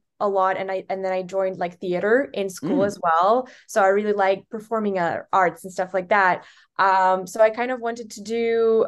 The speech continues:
Speaker 1: uh, my next step was, like, I wanna work on movies, 'cause that's kind of, like, the new thing, and this is really fun. And I wanted to see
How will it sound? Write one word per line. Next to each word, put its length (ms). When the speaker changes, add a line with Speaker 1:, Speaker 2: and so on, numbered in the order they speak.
Speaker 1:
uh, 160
my 160
next 240
step 220
was, 160
like, 180
I 80
wanna 180
work 200
on 120
movies, 460
'cause 220
that's 180
kind 240
of, 80
like, 220
the 60
new 180
thing, 500
and 320
this 220
is 260
really 420
fun. 280
And 80
I 60
wanted 260
to 100
see 580